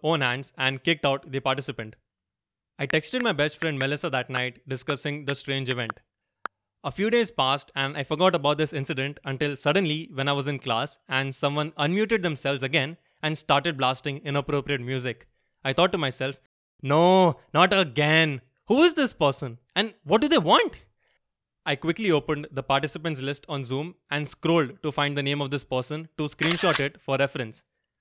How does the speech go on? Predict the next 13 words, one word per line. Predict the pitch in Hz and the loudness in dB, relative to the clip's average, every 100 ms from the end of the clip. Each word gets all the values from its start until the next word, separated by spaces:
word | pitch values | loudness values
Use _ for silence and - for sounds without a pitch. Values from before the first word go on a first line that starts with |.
| _ | _
We | 143 | 0
had | 185 214 | 4 4
a | 214 | 2
strict | - 196 196 | 0 -2 -2
username | 135 139 151 156 | -2 -2 0 -2
format | 147 131 131 131 - | -2 -2 -2 -4 -4
to | 143 | -4
be | 143 | -4
followed | 139 131 139 143 135 | -2 -2 0 -4 -4
during | 131 139 | -2 -2
our | 135 | -2
Zoom | 127 143 | -2 -2
lectures, | 123 - 123 127 | -4 -4 -8 -8